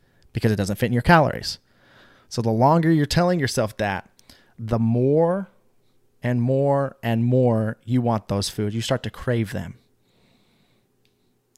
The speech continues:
You'll finish meals and you'll still be thinking about those foods that you wish you could have had as opposed to the foods that you actually had because you're keeping everything super low calorie and high volume.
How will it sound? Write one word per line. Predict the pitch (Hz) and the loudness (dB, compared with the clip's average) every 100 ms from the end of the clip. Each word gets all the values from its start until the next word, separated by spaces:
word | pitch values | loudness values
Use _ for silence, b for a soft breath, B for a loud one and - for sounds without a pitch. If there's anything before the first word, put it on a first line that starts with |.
| _ - | _ -4
You'll | 123 | -4
finish | - 147 151 - | 0 0 0 -2
meals | 120 110 104 | -2 -4 -2
and | 104 | -4
you'll | 110 | -6
still | - 131 | -2 -2
be | 127 | -2
thinking | 135 120 | -2 -2
about | 117 107 | -4 -4
those | 113 | -6
foods | - - 110 | -8 -6 -6
that | 110 | -6
you | 110 | -8
wish | 107 139 147 | -4 -4 -4
you | 127 | -6
could | 117 113 | -6 -6
have | 104 | -6
had | 104 104 | -6 -4
as | 104 101 107 | -4 -6 -8
opposed | 98 107 107 | -8 -10 -8
to | 113 | -10
the | |
foods | 104 113 104 | -10 -10 -8
that | 104 - | -10 -8
you | 107 | -6
actually | 110 - 104 | -6 -8 -8
had | 95 95 | -6 -6
because | 98 110 104 | -6 -8 -6
you're | 104 | -8
keeping | - 113 107 | -8 -8 -6
everything | 101 101 101 | -8 -8 -8
super | - 117 110 | -6 -6 -4
low | 104 104 | -4 -6
calorie | - 104 101 98 | -6 -4 -4 -4
and | 98 | -4
high | 107 101 | -4 -2
volume. | 104 101 95 - | -2 -2 -2 -8